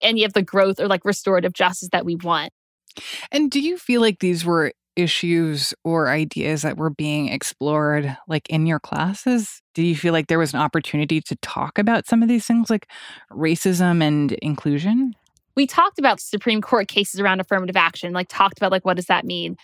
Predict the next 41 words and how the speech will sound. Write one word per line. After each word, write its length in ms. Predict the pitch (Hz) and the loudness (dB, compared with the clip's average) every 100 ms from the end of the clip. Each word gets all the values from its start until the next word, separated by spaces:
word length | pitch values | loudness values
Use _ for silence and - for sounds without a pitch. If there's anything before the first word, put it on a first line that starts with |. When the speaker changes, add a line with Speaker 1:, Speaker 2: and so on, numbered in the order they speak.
| _ - - - | _ -20 -8 0
Speaker 1:
And 400 | 208 196 190 - _ _ | 2 4 2 -4 _ _
I 80 | 226 | 2
think 140 | 247 | 4
the 80 | 247 | 2
problem 400 | 226 - 226 220 | 2 2 2 2
is 100 | 208 | -4
just 200 | 208 202 | -4 -2
that 220 | 196 185 - _ _ _ _ - | 0 0 -4 _ _ _ _ -4
teachers, 400 | - 285 320 294 | 0 2 2 2
like, 120 | 247 | 4
when 80 | 269 | 4
the 80 | 285 | 4
conversation 560 | 302 320 349 277 285 | 4 2 2 2 2
starts 240 | 247 208 - | 2 0 2
to 60 | |
get 120 | 214 | 0
uncomfortable 680 | 196 185 202 190 202 196 190 | 0 2 0 0 0 2 2
or 80 | 202 | -2
someone 320 | - 185 185 | -2 -2 -2
says 280 | - 190 185 | -2 -2 0
something, 460 | 208 202 226 233 233 _ _ _ _ _ _ _ | -2 -2 -2 -2 -4 _ _ _ _ _ _ _
the 160 | 208 226 | 2 4
reaction 480 | 233 226 226 - 226 | 6 6 4 0 0
is 100 | 214 | 2
like, 160 | 196 - | 4 6
"Oh, 200 | 427 - _ | 4 0 _
let's 180 | 262 247 | 2 2
just 220 | 294 277 | 0 -2
change 260 | - 277 285 | 2 2 2
the 60 | 269 | 2
subject. 460 | 277 254 220 - | 2 4 2 2
Let's 140 | 208 220 | 0 0
just 140 | 220 | 2
talk 140 | 220 208 | 2 4
about 180 | 214 | 2
something 260 | 214 208 220 | 0 -2 2
else," 200 | 196 190 | 2 2
and 100 | 220 | 2
not, 180 | 233 - | 2 4
like, 220 | 208 - | -2 -2
process 640 | - 226 202 - 202 - | 2 4 4 2 0 0